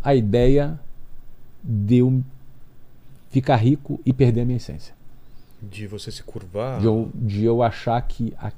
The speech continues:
Speaker 1: o dinheiro é o fim ou o dinheiro
Speaker 2: Te dominar.
Speaker 1: me dominar.
Speaker 2: Esse
Speaker 1: De
Speaker 2: é
Speaker 1: eu
Speaker 2: o
Speaker 1: perder a minha essência.
Speaker 2: Isso acontece muito, né?
Speaker 1: Acontece. Com,
Speaker 2: A pessoa ficar
Speaker 1: com
Speaker 2: escrava do
Speaker 1: a pessoa,
Speaker 2: dinheiro.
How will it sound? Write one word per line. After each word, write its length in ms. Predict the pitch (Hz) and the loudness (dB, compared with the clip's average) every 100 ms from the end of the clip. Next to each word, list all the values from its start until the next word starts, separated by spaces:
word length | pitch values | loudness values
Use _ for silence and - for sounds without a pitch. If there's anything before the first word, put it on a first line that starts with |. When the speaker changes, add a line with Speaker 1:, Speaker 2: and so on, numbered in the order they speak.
| - - - | -12 -10 -6
Speaker 1:
o 80 | 101 | -2
dinheiro 240 | 117 120 | 2 4
é 40 | |
o 60 | 107 | 2
fim 420 | - 123 131 165 - - - - - - - - | 2 4 4 4 -4 -8 -10 -10 -10 -12 -12 -4
ou 340 | 113 123 - | 0 2 2
o 40 | 117 | 0
dinheiro 600 | 110 113 110 120 127 139 | 0 0 2 2 2 -2
Speaker 2:
Te 120 | 120 | -4
dominar. 400 | 107 104 98 90 - | -8 -8 -8 -12 -4
Speaker 1:
me 100 | 113 | 0
dominar. 340 | 110 98 - - - - - - - - - - - 107 | 2 2 -2 -8 -14 -14 -14 2 6 6 4 -4 -6 -6
Speaker 2:
Esse 260 | 92 - | -8 -4
Speaker 1:
De 40 | 110 | 2
Speaker 2:
é 20 | |
Speaker 1:
eu 120 | 113 | 2
Speaker 2:
o 40 | 123 | 4
Speaker 1:
perder 420 | 127 113 107 120 | 4 4 2 2
a 60 | |
minha 160 | 117 123 | 2 0
essência. 440 | - - 98 - - | -2 -8 -12 -14 -16
Speaker 2:
Isso 280 | 101 90 - | -16 -14 -10
acontece 540 | - 104 - 80 - | -8 -8 -8 -12 -8
muito, 340 | 139 143 107 - | -8 -6 -8 -10
né? 40 | |
Speaker 1:
Acontece. 460 | - 76 82 - - - - - | -8 -6 -8 -10 -12 -12 -10 -4
Com, 260 | 104 98 117 | -2 -2 -6
Speaker 2:
A 80 | 98 | -10
pessoa 300 | 95 - - | -10 -10 -2
ficar 140 | 120 | 0
Speaker 1:
com 60 | 104 | 2
Speaker 2:
escrava 720 | 104 95 101 101 104 104 107 | 0 0 0 0 0 -2 -2
do 240 | 110 110 | -4 -6
Speaker 1:
a 20 | |
pessoa, 220 | 113 135 165 | -4 -4 -2
Speaker 2:
dinheiro. 300 | 107 90 | -4 -4